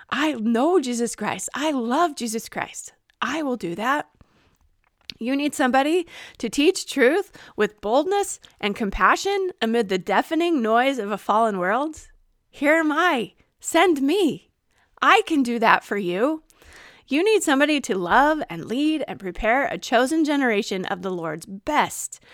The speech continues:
who are destined to usher in his second coming. And you need that to happen in the height of one of the most spiritually toxic environments the world has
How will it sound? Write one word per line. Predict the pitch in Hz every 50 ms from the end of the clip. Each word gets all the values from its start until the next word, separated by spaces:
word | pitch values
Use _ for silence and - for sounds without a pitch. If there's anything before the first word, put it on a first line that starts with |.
| - - - _
who | - 262 269
are | - 226 220
destined | 185 170 - 240 254 302 330 - - - 202 175 160 165 - _ -
to | - 226 -
usher | - 240 254 277 - 311 277
in | 220 240 240 233
his | 247 220 208
second | - 226 208 - 214 202
coming. | - 185 175 202 240 277 320 311 - _ - - - - - - _
And | - 214 233 254 269
you | 285 359 359
need | 302 277 240 262 294 269
that | 330 330 330 302
to | - 226
happen | 190 - - 190 214 - 311 302 302
in | - - 202
the | 196 202
height | - - - 208 262 269 -
of | - 208 196
one | 196 220 220
of | 220 208 196
the | 214
most | 233 220 165 180 -
spiritually | - - - 254 269 294 302 - - 320 320 330 320 294 - - - - _
toxic | - - 233 196 226 - - - 302 294 - - -
environments | - 220 226 202 180 185 208 226 240 254 269 269 - -
the | - 202
world | 170 170 190 202 226 247 254 226
has | 233 - 160 175 175